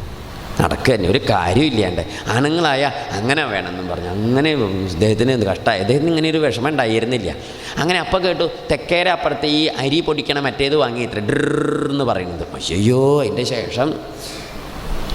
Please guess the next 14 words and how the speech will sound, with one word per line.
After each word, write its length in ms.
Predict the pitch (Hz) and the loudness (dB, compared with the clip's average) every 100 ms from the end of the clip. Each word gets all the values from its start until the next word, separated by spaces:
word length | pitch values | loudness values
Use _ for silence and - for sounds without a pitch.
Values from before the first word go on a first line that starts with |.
| - - - - - - - - - - - - - - - - | -4 -6 -8 -8 -8 -8 -8 -6 -6 -6 -6 -8 -8 -10 -4 2
അതിൻ്റെ 200 | 135 160 | 4 4
ശേഷം 180 | 165 180 | 4 2
നിങ്ങളുടെ 220 | 175 175 156 | 2 2 4
വയ്യാണ്ടേ 600 | 131 127 143 180 175 185 139 | 2 4 4 4 4 2 2
ഇത്, 180 | 110 110 92 | 0 -2 0
വല്ലാണ്ട് 480 | 90 104 123 151 175 165 | -2 -2 -2 0 2 2
വയ്യാണ്ടേ 360 | 147 147 147 147 | 2 2 2 0
വേണം. 160 | 117 - - 120 | -2 -6 -8 -6
അപ്പോഴതാ 360 | 117 175 165 165 | 0 2 4 2
കേട്ടു 220 | 160 131 143 127 | 2 2 0 0
പടിഞ്ഞാറേൽ 680 | 117 120 135 143 151 156 170 - - | -2 0 0 2 2 2 0 -2 -8
മറ്റേ 180 | 117 143 143 120 120 - 113 104 98 | -2 0 0 -2 -6 -8 -2 0 2
പാട്ട് 240 | 117 117 139 | 2 2 2
പെട്ടി 220 | 143 - | 4 2